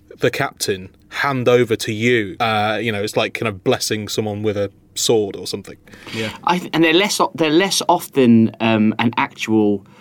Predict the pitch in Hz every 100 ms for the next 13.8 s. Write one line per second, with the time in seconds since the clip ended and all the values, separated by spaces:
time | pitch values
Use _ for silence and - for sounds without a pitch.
0 | - - - _ - - 131 113 107 95
1 | - _ _ _ _ _ - - 151 156
2 | 113 92 - 90 57 52 - 117 131 -
3 | 113 104 107 107 104 135 151 - 90 -
4 | 90 117 - 85 - - 110 110 - _
5 | - _ _ 113 139 - 123 117 113 110
6 | 110 101 101 104 98 104 87 - 110 -
7 | 78 - 90 87 95 82 85 92 80 92
8 | 92 90 85 _ _ _ 101 104 104 -
9 | - 110 101 85 82 - - - - -
10 | _ - - - - - 113 - 117 117
11 | 135 113 113 123 117 113 110 _ _ _
12 | _ _ - 139 113 - 117 113 127 117
13 | 113 120 110 107 110 104 - 101